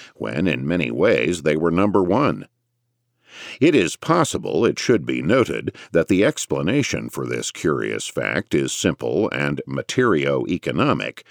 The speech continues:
rather than depth psychological. Mill, son of a Scottish shoemaker, was an impoverished Scot without steady employment, trying to make his way and raise a family in London.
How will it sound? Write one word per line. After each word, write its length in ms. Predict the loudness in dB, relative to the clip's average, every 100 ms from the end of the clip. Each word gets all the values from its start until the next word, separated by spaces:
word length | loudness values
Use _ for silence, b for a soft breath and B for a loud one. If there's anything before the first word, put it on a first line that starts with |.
| B
rather 360 | -2 0 2 0
than 340 | -4 -6 -4
depth 300 | 0 0 0
psychological. 1080 | -8 -2 -2 0 0 0 0 -2 -4 -8 -10 _ _ _ _ _ _ B B
Mill, 540 | 0 4 4 2 -2 -4 -10
son 320 | -4 -2 0
of 80 | -2
a 80 | -2
Scottish 560 | -4 0 0 0 -2
shoemaker, 760 | -4 0 2 2 -2 -4 -6 -6 B B
was 200 | 0 2
an 100 | 2
impoverished 880 | 0 -2 0 2 2 2 0 -4 -8
Scot 560 | -6 0 0 0 -8 -14 b
without 420 | -4 0 0 -2
steady 440 | -2 0 2 2
employment, 680 | 0 -4 0 2 2 0 -8 -14 b b
trying 360 | -8 -4 -2 -2
to 120 | -2
make 260 | 0 0 0
his 240 | -4 -4
way 440 | 0 2 2 2
and 160 | 0 -2
raise 300 | 0 0 0
a 80 | -2
family 520 | 0 0 0 -2 -2
in 160 | -2 0
London. 480 | 2 0 -2 -6